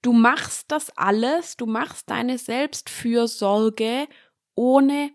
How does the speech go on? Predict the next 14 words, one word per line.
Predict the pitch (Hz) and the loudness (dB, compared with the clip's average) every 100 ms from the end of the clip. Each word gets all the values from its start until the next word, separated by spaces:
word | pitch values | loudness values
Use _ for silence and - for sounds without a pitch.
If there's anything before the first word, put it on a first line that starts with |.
| _ | _
schlechtes | - - 214 214 - - 220 - _ _ | -18 -6 -4 -4 -8 -10 -8 -10 _ _
Gewissen. | 220 196 170 160 - - - - _ _ _ _ _ _ _ _ - | -10 -4 -4 -4 -6 -10 -12 -14 _ _ _ _ _ _ _ _ -4
Das | 208 - - | -2 -2 -4
heißt, | 185 117 - - - - - _ _ _ _ _ _ - - - _ | -4 -6 -8 -12 -14 -18 -20 _ _ _ _ _ _ -20 -20 -20 _
wenn | 220 269 | 4 4
du | 277 285 | 4 2
jetzt | 269 269 - | 0 0 -6
zum | 262 247 | -4 0
Beispiel | 240 240 - 240 240 | -2 -2 -2 -2 0
sagst, | 240 240 - _ _ - _ _ - | -2 -4 -10 _ _ -20 _ _ -12
okay, | 240 214 - _ | -4 -4 -4 _
ich | - 208 - 240 | -10 -8 -6 2
hab | 285 - - _ _ | 2 2 -20 _ _
Termine | - 240 226 254 269 262 262 254 254 | -4 0 4 6 6 4 0 -4 -6